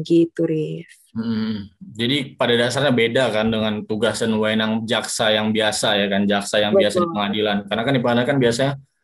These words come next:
Speaker 2: memeriksa saksi, kemudian
Speaker 1: Hmm.
Speaker 2: melakukan pra penuntutan, penuntutan, kemudian, eh, melakukan, eh, putusan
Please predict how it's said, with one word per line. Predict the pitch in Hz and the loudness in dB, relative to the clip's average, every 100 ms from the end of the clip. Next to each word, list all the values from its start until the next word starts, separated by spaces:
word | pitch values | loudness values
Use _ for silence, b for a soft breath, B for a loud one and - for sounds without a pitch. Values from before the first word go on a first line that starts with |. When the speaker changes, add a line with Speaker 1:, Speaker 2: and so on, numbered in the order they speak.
| _ | _
Speaker 2:
memeriksa | - 107 104 107 98 110 101 | -4 0 2 0 -2 -4 -2
saksi, | 110 113 - 123 117 117 | -2 -4 -4 0 0 2
kemudian | 107 104 107 107 | 0 0 0 0
Speaker 1:
Hmm. | 107 | 0
Speaker 2:
melakukan | 104 104 98 104 98 | 0 -2 -4 -4 -2
pra | 101 | -2
penuntutan, | 101 104 104 107 120 113 113 | -2 -4 -4 -2 0 0 0
penuntutan, | 113 107 104 117 117 117 117 117 | -2 -4 -2 -2 0 0 2 0
kemudian, | 117 110 107 107 107 104 101 _ _ _ _ _ | 0 -2 -2 -2 -2 -2 -8 _ _ _ _ _
eh, | 120 117 113 113 | -4 -2 0 2
melakukan, | 117 117 117 127 117 127 131 131 127 - | 2 2 0 -2 -2 0 2 4 2 -2
eh, | - 120 120 120 120 117 | -6 -4 -2 -2 -4 -4
putusan | 131 127 131 135 120 104 | -2 0 2 2 2 -2